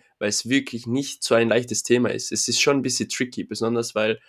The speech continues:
weil die Einstellungen, man stellt sich alles so easy vor, aber man muss sich vorstellen, du musst da einen ganzen Server aufsetzen, weil den Server kriegst du auch einfach so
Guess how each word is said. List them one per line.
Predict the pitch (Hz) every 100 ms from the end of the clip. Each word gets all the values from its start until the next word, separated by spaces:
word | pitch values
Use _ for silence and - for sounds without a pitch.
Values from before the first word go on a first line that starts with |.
| - _
weil | -
die | 110 -
Einstellungen, | 117 135 - 120 113 110 110 107
man | 110
stellt | - 135 135
sich | -
alles | 147 131
so | -
easy | 123 127 110
vor, | - 107 104
aber | 107
man | 107 110
muss | 120 123
sich | 120
vorstellen, | - 123 120 110
du |
musst | 110 123 123
da |
einen | 110
ganzen | 107 120 117
Server | 104 - 120 123
aufsetzen, | 101 110 - 104 - 101
weil | 98
den | 104
Server | 107 123 120 117
kriegst | 110 -
du | 110
auch | 120 -
einfach | 113 117 107
so | - 131 143